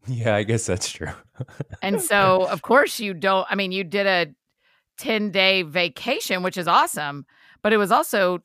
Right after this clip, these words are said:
Speaker 2: not resting. So, of course, you don't feel rested.
Speaker 1: Yeah, I guess
Speaker 2: <laughs>
Speaker 1: that's true. It's also, I'm just not ready for m-, more homeschool. Uh, you know,
Speaker 2: Yeah,
Speaker 1: like,
Speaker 2: are the kids back in school?
Speaker 1: yeah,
Speaker 2: Are they,
Speaker 1: they're
Speaker 2: do they
Speaker 1: back.
Speaker 2: go to school?
Speaker 1: Yeah, they're back today. They're back in computer school, and it's
Speaker 2: But not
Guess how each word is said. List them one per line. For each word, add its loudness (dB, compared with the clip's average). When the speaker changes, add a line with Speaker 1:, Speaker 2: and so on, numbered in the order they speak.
Speaker 2:
not 2
resting. -4
So, -2
of -4
course, -10
you -14
don't -14
feel -14
rested. -14
Speaker 1:
Yeah, 0
I 2
guess 2
Speaker 2:
<laughs> -
Speaker 1:
that's -2
true. -4
It's 4
also, 4
I'm 2
just -2
not -4
ready -2
for -4
m-, -14
more 0
homeschool. -4
Uh, -2
you 0
know, 4
Speaker 2:
Yeah, 4
Speaker 1:
like, 6
Speaker 2:
are 2
the -6
kids -6
back 0
in -8
school? -4
Speaker 1:
yeah, 4
Speaker 2:
Are 2
they, -2
Speaker 1:
they're 2
Speaker 2:
do -6
they -2
Speaker 1:
back. -14
Speaker 2:
go -4
to -4
school? -10
Speaker 1:
Yeah, 0
they're 0
back 0
today. -2
They're -2
back 2
in -2
computer -4
school, -4
and -8
it's -2
Speaker 2:
But 0
not 2